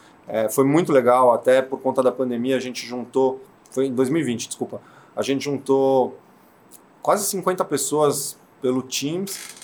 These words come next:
pra desenhar toda a jornada de vendas e depois desenhar essa jornada dentro de um, de uma situação de pandemia pra entender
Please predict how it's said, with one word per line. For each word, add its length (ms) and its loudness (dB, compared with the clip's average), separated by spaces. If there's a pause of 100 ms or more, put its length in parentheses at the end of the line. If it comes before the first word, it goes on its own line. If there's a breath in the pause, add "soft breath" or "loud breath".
(200)
pra 160 4
desenhar 480 2
toda 180 4
a 60 6
jornada 400 4
de 100 -6
vendas 480 2
e 80 -2
depois 720 2
desenhar 320 2
essa 160 0
jornada 380 2
dentro 260 -2
de 80 -4
um, 440 -6
de 100 -12
uma 240 0
situação 320 -2
de 100 -8
pandemia 560 0
pra 140 -6
entender 460 -4